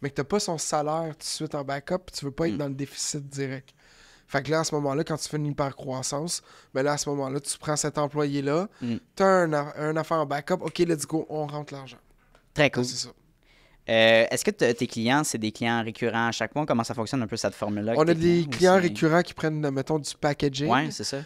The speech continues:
Speaker 1: Euh, on offre, on offre aussi les réseaux sociaux. Fait
Speaker 2: Veux-tu
Speaker 1: que
Speaker 2: expliquer un peu ton offre de service, tout simplement ?
Speaker 1: Euh, je la connais pas.
Speaker 2: <laughs> Ok, tu
Speaker 1: Non, non,
Speaker 2: touches
Speaker 1: non,
Speaker 2: à
Speaker 1: c'est
Speaker 2: tout ?
Speaker 1: pas vrai, c'est pas vrai, c'est
Speaker 2: <laughs> Ok,
Speaker 1: vrai.
Speaker 2: j'étais comme
Speaker 1: Ok. À la base, nous autres, on fait de l'image de marque.
Speaker 2: Ouais.
Speaker 1: Donc,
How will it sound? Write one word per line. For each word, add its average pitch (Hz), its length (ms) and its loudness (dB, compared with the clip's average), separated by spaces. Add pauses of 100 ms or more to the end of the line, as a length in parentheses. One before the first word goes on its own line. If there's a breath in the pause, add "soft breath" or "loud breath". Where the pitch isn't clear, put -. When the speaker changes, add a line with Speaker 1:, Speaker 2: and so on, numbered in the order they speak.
(160)
Speaker 1:
Euh, 135 300 2
on 143 140 0
offre, 139 280 0
on 143 120 -2
offre 170 160 -2
aussi - 160 -2
les 165 100 4
réseaux 143 220 0
sociaux. 143 500 -6
Fait 131 80 -18
Speaker 2:
Veux-tu 135 80 -6
Speaker 1:
que 180 60 4
Speaker 2:
expliquer 160 320 4
un 127 120 4
peu 127 120 -2
ton 113 180 2
offre 127 120 2
de 120 60 4
service, 120 280 0
tout - 60 -10
simplement ? 180 280 -2 (360)
Speaker 1:
Euh, 143 220 0
je 135 80 -2
la 139 80 4
connais 131 260 2
pas. - 180 -2 (260)
Speaker 2:
<laughs> - 260 -8
Ok, 131 140 8
tu 151 240 4
Speaker 1:
Non, 151 80 2
non, 170 80 8
Speaker 2:
touches 175 80 10
Speaker 1:
non, 175 60 10
Speaker 2:
à 165 40 8
Speaker 1:
c'est 143 40 0
Speaker 2:
tout ? 196 80 2
Speaker 1:
pas 151 80 6
vrai, 151 120 4
c'est - 60 0
pas 131 80 2
vrai, 127 100 4
c'est 214 100 8
Speaker 2:
<laughs> - 0 -
Ok, 123 100 8
Speaker 1:
vrai. 143 120 4
Speaker 2:
j'étais 127 140 2
comme 131 420 0
Speaker 1:
Ok. 135 420 -2 (100)
À 185 120 6
la 190 140 8
base, 202 300 6
nous 196 80 4
autres, 202 120 2
on 160 60 2
fait 170 300 2
de 160 80 -6
l'image 165 380 2
de 156 80 4
marque. 160 440 -2 (160)
Speaker 2:
Ouais. 104 160 -2 (120)
Speaker 1:
Donc, 170 720 4